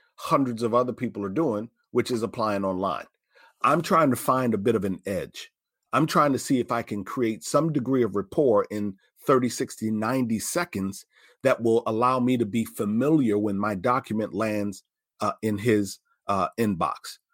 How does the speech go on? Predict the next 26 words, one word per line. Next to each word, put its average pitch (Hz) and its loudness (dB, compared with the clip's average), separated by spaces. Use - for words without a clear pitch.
So 127 4
I'm 143 6
just 143 2
simply 110 0
saying 107 -2
for 107 0
individuals 127 0
that 107 0
are - -2
out 113 2
of 104 -4
work 107 0
today, 110 0
don't 123 0
rely 120 2
on 98 0
the 90 -6
keyboard. 85 -4
Don't 139 4
rely 123 4
on 104 0
job 101 2
boards. 85 -4
Don't 131 4
get 127 0
stuck - 0